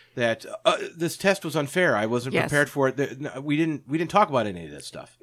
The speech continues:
Speaker 2: Correct. Uh, in fact, I had a group of students tell me that just yesterday, saying,
Speaker 1: Uh-huh.
Speaker 2: "We, we're learning a lot. We love our instructor, but she spent four weeks talking about this topic, and then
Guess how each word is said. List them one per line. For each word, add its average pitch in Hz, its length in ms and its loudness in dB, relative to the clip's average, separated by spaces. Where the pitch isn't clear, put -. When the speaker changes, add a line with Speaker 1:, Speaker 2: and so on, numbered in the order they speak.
Speaker 2:
Correct. - 480 -2
Uh, 214 140 -2
in 220 80 0
fact, 208 280 0
I 220 180 4
had 208 260 0
a - 20 -8
group 196 240 -4
of 196 60 -4
students 196 360 -4
tell 190 200 -4
me 208 140 -2
that 247 240 0
just 285 220 -4
yesterday, 214 580 -2
saying, 196 500 -2
Speaker 1:
Uh-huh. 202 180 -4
Speaker 2:
"We, 220 320 -2
we're 202 160 2
learning 269 380 4
a 269 60 0
lot. 247 340 0
We 190 80 0
love 202 280 2
our 254 220 4
instructor, 240 1000 0
but - 200 -4
she 240 240 0
spent 226 680 -2
four 247 260 2
weeks 262 400 -4
talking 202 340 0
about 196 300 0
this 247 240 2
topic, 247 540 -2
and 208 160 0
then 196 320 0